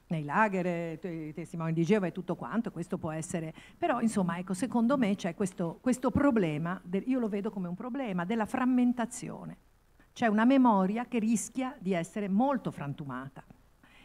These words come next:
e di non avere più l'ambizione di ricostruire qualcosa di un contesto. Eh, non so se voi non siete tanto d'accordo, però insomma io pe-, la, ogni tanto io l'ho sentito,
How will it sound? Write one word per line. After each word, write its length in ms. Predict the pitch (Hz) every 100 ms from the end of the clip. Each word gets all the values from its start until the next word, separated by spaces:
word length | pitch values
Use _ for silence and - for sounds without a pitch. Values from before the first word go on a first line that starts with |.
| _
e 100 | 226
di 160 | 226 269
non 200 | 302 339
avere 260 | 330 359
più 340 | 349 330 339 392
l'ambizione 960 | 196 190 196 - - 175 151 147 143 143 -
di 120 | 208
ricostruire 1000 | 208 226 220 - 226 247 247 202 180 -
qualcosa 720 | - 202 202 214 196 185 165 - - - - _ _ _ _ - -
di 140 | - 208
un 100 | 214
contesto. 800 | 202 180 - - - - - -
Eh, 160 | - 175
non 160 | 170 180
so 180 | 185
se 380 | 175 180 165 156
voi 200 | 151 175
non 160 | 170 160
siete 260 | - 160
tanto 220 | 180 170 226
d'accordo, 420 | 262 214 160 170
però 200 | - 190
insomma 340 | 185 175 175 -
io 360 | 202 190 220 208
pe-, 140 | 208
la, 140 | 196 190
ogni 240 | 233 254 277
tanto 320 | 233 240 233
io 140 | 202
l'ho 80 | 190
sentito, 600 | - 208 202 196 196 196